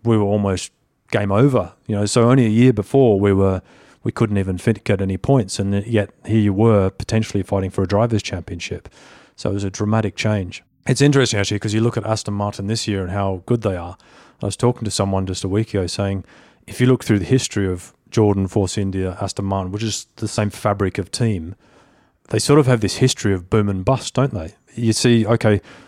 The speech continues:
Aston Martin now, they've had a couple of bad years. They're gonna have a fantastic year next year. No other team quite has those sort of peaks and troughs like they do, but that's gone all the way back to the Jordan days. I don't know why, but it's, <laughs> it's what, I've seen a repeat there.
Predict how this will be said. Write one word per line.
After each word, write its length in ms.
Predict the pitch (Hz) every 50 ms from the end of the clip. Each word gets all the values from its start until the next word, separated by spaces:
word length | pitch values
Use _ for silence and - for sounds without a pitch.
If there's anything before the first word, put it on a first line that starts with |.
| _ _ -
Aston 300 | 101 104 107 - - 104
Martin 220 | 101 104 104 101
now, 120 | 101 101 98
they've 160 | 98 101 -
had 140 | - 117 110
a 40 | 104
couple 300 | - 110 104 - - 101
of 60 | 92
bad 240 | 107 101 101 95 104
years. 300 | 107 107 101 98 98 -
They're 100 | 117 110
gonna 160 | 113 104 107
have 100 | 107 98
a 60 | 101
fantastic 500 | - - 107 98 - 110 110 - - 95
year 160 | 98 113 123
next 240 | 117 101 - - -
year. 120 | 87 85 90
No 200 | 117 135 165 175
other 120 | 165 151
team 240 | 139 - - 120 107
quite 260 | - - 120 120 110
has 200 | 104 117 113 107 104
those 180 | 101 98 90
sort 160 | - - 104
of 180 | 98 95 92 - _ _ - _ _
peaks 280 | - 113 110 107 - -
and 100 | 101 95
troughs 320 | - - 131 135 - -
like 120 | - 90 85
they 160 | 87 87 85
do, 120 | 90 87 87
but 200 | 92 95 95 - - - - - _ -
that's 180 | 131 131 -
gone 200 | - 131 117 107 104
all 60 | 101
the 60 | 101
way 80 | 98 95
back 200 | 101 95 - -
to 100 | - 101
the 80 | 95
Jordan 320 | 90 98 101 117 127 123 104
days. 340 | 78 78 80 78 - - - -
I 100 | 101 120
don't 120 | 139 139
know 100 | 123 110 98
why, 420 | 92 104 104 95 85 95 110 113 - _
but 140 | - 113 104
it's, 180 | 104 - - -
<laughs> 20 | -
it's 320 | 127 - - - - -
what, 160 | 139 120 - - _ - - - - -
I've 140 | 110 107 -
seen 200 | - 117 123 120
a 60 | 104
repeat 380 | 98 98 - - 120 120 117
there. 240 | - - 80 85 87